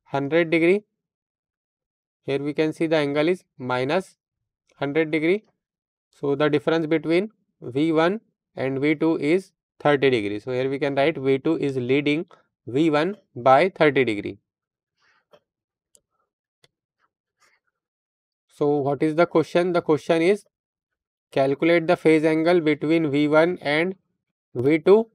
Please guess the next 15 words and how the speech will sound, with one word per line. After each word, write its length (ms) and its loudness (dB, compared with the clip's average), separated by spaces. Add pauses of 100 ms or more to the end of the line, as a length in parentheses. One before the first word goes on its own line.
(460)
So 140 -10
the 120 -4
phase 520 0 (440)
angle 460 0
between 420 -2
them 240 4
is 300 -2 (100)
thirty 280 2
degree, 360 2 (800)
and 460 -2
state 440 0
which 300 -2
sinusoid 640 2
is 220 -2
leading. 420 0